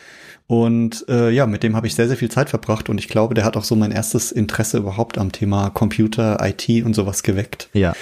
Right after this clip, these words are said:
Speaker 1: Und, ähm, ich, was waren denn damals so meine beliebtesten C vierundsechzig Spiele? Ich glaube, es war, was,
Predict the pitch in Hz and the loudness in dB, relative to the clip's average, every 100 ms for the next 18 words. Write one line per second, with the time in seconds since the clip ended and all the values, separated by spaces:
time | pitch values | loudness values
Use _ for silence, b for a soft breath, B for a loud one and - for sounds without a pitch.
0 | B - 110 110 - 120 113 113 110 110 | B 2 4 2 2 2 4 4 4 2
1 | - - _ - - 87 82 - - - | -4 -16 _ -20 -20 -20 -20 -20 -16 -12
2 | - 98 101 113 104 110 107 104 104 98 | -8 -2 0 2 4 2 2 2 2 0
3 | 92 107 - - 113 101 98 - - 110 | 2 0 -2 -4 -2 -2 -4 -8 -4 -2
4 | - 104 107 127 - 113 - - 135 170 | 0 0 -2 -4 -4 -4 -4 -4 0 2
5 | 104 98 - B B B B B B - | 2 0 -6 B B B B B B -18
6 | - 98 101 - 107 104 101 98 92 | -6 -4 -4 -4 -2 0 0 -2 -8